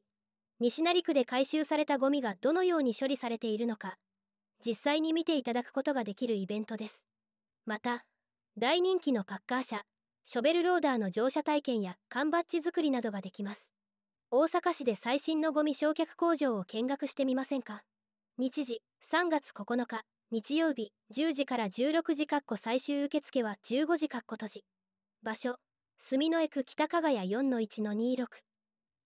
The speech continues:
大阪広域環境施設組合、住之江工場。問い合わせ、大阪広域環境施設組合、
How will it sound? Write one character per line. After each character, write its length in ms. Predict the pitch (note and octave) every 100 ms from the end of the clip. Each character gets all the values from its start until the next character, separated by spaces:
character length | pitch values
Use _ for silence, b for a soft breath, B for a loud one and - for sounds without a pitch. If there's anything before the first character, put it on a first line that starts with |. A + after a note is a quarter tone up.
| _ A#3
大 140 | D4+
阪 300 | E4 E4 D4 -
広 220 | C#4+ D#4
域 180 | D4+ D4
環 220 | D4+ D#4
境 180 | D4+ C#4+
施 80 |
設 260 | - C#4+ -
組 240 | D4 C#4+
合、 120 | G#3+ F#3 _ _ _ -
住 280 | - B3
之 140 | D#4+ E4+
江 60 |
工 220 | D#4+ D#4+ D4
場。 260 | A#3 F#3+ _ _ _ _
問 180 | - C4+
い 80 | D4+
合 60 | D#4
わ 100 | C#4+
せ、 220 | A#3+ A3+ _ _ _ _ _
大 140 | B3 D#4+
阪 280 | E4+ D#4+
広 260 | C#4+ C#4 D#4
域 180 | D4+ D4
環 200 | D4+ D#4
境 220 | D#4 D4
施 80 | -
設 240 | C#4+ -
組 260 | - C#4 A3+
合、 120 | F#3+